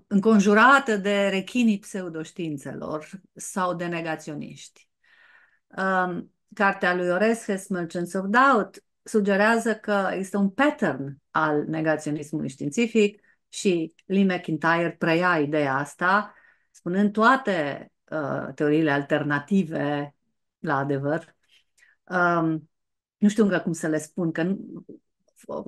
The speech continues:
folosesc cuvântul pseudoștiință și Grigore o să ne spună mai multe despre clasificarea tipurilor de teorii pseudoștiințifice, um, aceste teorii alternative folosesc același, aceeași strategie de nega-, de, de, de,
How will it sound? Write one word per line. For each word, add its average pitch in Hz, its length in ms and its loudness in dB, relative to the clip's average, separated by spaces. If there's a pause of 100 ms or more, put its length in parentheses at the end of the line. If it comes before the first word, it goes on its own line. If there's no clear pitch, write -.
(200)
folosesc 202 280 2
cuvântul 170 320 -2
pseudoștiință 165 720 -2
și 156 160 -6
Grigore 156 320 0
o 160 40 2
să 156 120 -6
ne 147 100 -2
spună 165 260 -2
mai 151 120 0
multe 151 260 -4
despre 143 300 -4
clasificarea 143 1000 -2
tipurilor 147 440 -4
de 147 160 -4
teorii 139 480 -2 (560)
pseudoștiințifice, 151 1120 -2 (400)
um, 185 460 2 (120)
aceste 220 420 0
teorii 190 280 2
alternative 170 560 2
folosesc 208 420 2
același, 214 460 2
aceeași 220 340 -2
strategie 147 640 -6
de 147 140 -4
nega-, 143 500 -4
de, 156 260 -4
de, 147 300 4
de, 147 400 2